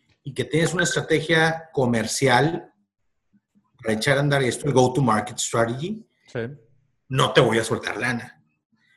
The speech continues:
Speaker 1: Entonces, igual, validación, segunda parte, tema comercial. Conozco el mercado, conozco la competencia y tengo mi estrategia de go-to-market. Y el tercer punto, el team correcto.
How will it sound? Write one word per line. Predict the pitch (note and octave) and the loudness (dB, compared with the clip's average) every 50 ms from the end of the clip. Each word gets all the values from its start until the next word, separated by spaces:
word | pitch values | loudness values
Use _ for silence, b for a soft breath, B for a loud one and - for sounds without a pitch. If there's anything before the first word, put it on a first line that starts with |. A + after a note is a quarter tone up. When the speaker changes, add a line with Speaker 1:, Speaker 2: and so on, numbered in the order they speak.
| _ _ - | _ _ -20
Speaker 1:
Entonces, | - - - C3 - - E3 D3+ D3+ - - - | -14 -10 -8 -6 -4 -2 -2 -2 -2 -4 -8 -8
igual, | B2+ A#2+ B2 C#3+ C#3+ C3 A2 - - - - - _ _ _ _ _ _ _ _ _ _ _ _ | -4 0 2 4 4 4 2 0 -6 -12 -16 -20 _ _ _ _ _ _ _ _ _ _ _ _
validación, | C3+ C3 C3 C3 C#3 C3 A#2+ - F3+ F#3+ G3+ F#3 D#3 B2+ G#2+ - - - - | -2 0 2 2 2 2 2 4 6 6 6 6 6 4 0 -4 -10 -14 -16
segunda | - - - C#3 D3 E3 F3+ F#3 F3+ - | -10 -6 -4 -2 -2 0 0 0 2 4
parte, | F#3 F3+ F#3 E3+ - - D3+ A#2 G#2 - - - _ _ _ _ _ _ _ _ _ _ | 4 4 4 4 2 2 2 2 2 -2 -8 -14 _ _ _ _ _ _ _ _ _ _
tema | - D#3+ D#3 D#3+ E3 F3 E3+ | 0 2 2 2 0 -2 -2
comercial. | - E3+ D3+ C3 A#2 - - D3+ D3+ C#3 C3 A2+ - - - - - - - _ - | -2 -2 -2 -2 -4 -2 0 2 4 4 2 0 -2 -4 -10 -18 -20 -20 -20 _ -4
Conozco | A#2+ A2+ B2+ D3+ E3+ E3 - G3 | -2 -2 0 2 0 2 2 0
el | F#3 F3 | 0 2
mercado, | E3 D3 - E3+ E3 E3+ F3 F#3 F#3+ F#3+ F#3+ - | 0 0 2 2 4 4 4 4 2 0 -4 -6
conozco | - - A2+ C#3 D3+ D3 F3 | -8 -6 -4 -4 -2 0 0
la | E3+ E3 E3+ | 0 0 0
competencia | D3 C#3+ - - - - E3+ F3+ F3 F3+ - F#3+ F#3+ F#3+ - | -2 -4 -6 -6 -2 0 0 0 0 -2 -4 -4 -6 -6 -8
y | - | -10
tengo | - - C3 C3+ C#3+ | -8 -8 -6 -4 -2
mi | D3 C#3 | -2 -4
estrategia | - - A#2+ - - C3+ B2 - C#3 C3+ | -4 -6 -8 -6 -6 -6 -4 -2 -2 -2
de | A#2+ B2 | -2 -2
go-to-market. | B2 A#2+ - B2+ A2+ A2 G#2+ G2 - - - _ _ _ _ _ _ _ _ _ _ _ _ _ _ _ _ _ | -4 -4 -6 -4 -2 0 0 -2 -2 -6 -12 _ _ _ _ _ _ _ _ _ _ _ _ _ _ _ _ _
Y | D3 D3+ D#3+ | 4 6 6
el | D#3+ D#3+ D#3+ | 6 6 6
tercer | F3 E3 D3 D3+ G3 G#3+ G#3 - | 4 4 4 6 4 4 4 6
punto, | - B3+ B3+ B3 G#3+ - G3+ G3 F#3 F#3 F#3 F#3 A#3 - - - _ _ _ _ _ _ _ _ _ _ _ _ _ - | 6 8 8 8 8 6 4 4 6 6 4 4 4 0 -6 -14 _ _ _ _ _ _ _ _ _ _ _ _ _ -2
el | C3+ C3 B2+ - - | 0 0 0 0 2
team | - D#3 D3 C#3+ C3 - | 4 6 6 6 4 4
correcto. | - C3+ A2+ G#2 G#2 F#2 E2 - - - - | 2 0 2 2 2 0 0 -4 -8 -16 -20